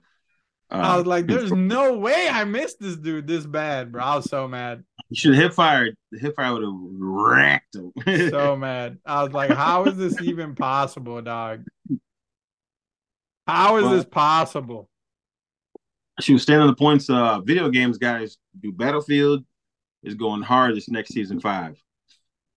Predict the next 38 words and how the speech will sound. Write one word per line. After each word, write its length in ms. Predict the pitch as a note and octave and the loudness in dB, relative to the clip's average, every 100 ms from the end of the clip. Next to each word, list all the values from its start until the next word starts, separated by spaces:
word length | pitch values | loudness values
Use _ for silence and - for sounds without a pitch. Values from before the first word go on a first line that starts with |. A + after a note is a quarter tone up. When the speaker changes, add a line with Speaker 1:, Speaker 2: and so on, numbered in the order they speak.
| - | -20
Speaker 2:
I 80 | F2 | -6
think 180 | B2+ A#2 | -2 0
they 160 | A2 | -2
said 320 | G#2 - A2+ | -6 -6 -2
they 60 | G#2+ | 0
got, 160 | G2+ F2+ | -2 -4
like, 120 | E2+ | -6
five 420 | - G#2+ A#2 G#2 | 0 2 2 0
legendary 420 | A2+ A#2 A2+ G#2+ | -2 0 0 0
operator 400 | G2 B2 C3+ B2+ | 0 -4 -4 -6
skins 340 | A#2+ C3+ C3 B2 | -6 -4 -4 -2
gonna 120 | A#2+ | -4
be 60 | |
in 60 | A#2+ | -4
the 60 | G#2 | -4
battle 240 | A#2+ A#2 | -6 -6
pass, 420 | - A#2 A#2 A2+ | -4 -2 -2 -4
some 100 | G2 | -8
other 140 | A#2 A#2 | -10 -8
legendary 320 | A#2 A2 A2 | -10 -10 -12
stuff 280 | - G#2+ G#2 | -8 -8 -8
in 40 | |
the 60 | F2+ | -8
battle 240 | G2+ G2+ | -4 -4
pass. 320 | - G#2 G2+ | -4 -4 -4
So 220 | - G2 - | -8 -10 -10
they're 120 | A2+ | -10
saying 240 | - B2 A#2+ | -4 -2 -2
this 100 | - | -4
should 140 | A2+ | -6
be 80 | A2 | -4
one 120 | G#2+ | -6
of 60 | G2 | -8
the 60 | |
best 260 | G2+ A2 G#2 | -6 -6 -4
battle 180 | G#2 G2 | -6 -4
passes 380 | G#2+ G2 F#2 | -4 -4 -2
ever. 460 | G#2 B2+ C3 B2+ - | 0 4 6 4 2